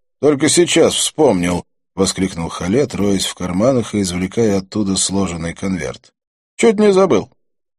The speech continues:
Видел Дидье за день до нашего отъезда. Он искал тебя.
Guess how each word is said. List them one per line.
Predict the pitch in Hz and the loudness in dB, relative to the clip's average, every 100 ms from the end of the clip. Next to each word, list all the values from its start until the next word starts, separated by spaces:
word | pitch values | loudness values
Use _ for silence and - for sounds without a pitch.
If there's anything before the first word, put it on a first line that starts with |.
| - | -2
Видел | 214 254 196 190 | 2 4 6 4
Дидье | 143 202 180 240 220 | 4 2 2 4 6
за | 135 170 | 6 6
день | 131 131 | 4 4
до | 135 | 4
нашего | 143 127 123 123 | 4 2 4 4
отъезда. | 120 131 107 82 90 87 - - - | 4 4 2 2 -2 -4 -6 -20 -8
Он | - 190 208 | 0 4 4
искал | - 202 175 | 4 4 4
тебя. | 175 165 95 76 - | 4 4 2 0 -4